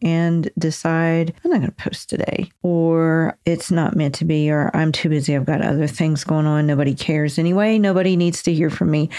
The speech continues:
Nobody wants to hear from me." If that sounds like you,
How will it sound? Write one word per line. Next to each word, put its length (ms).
Nobody 260
wants 340
to 100
hear 180
from 300
me." 300
If 80
that 180
sounds 240
like 220
you, 520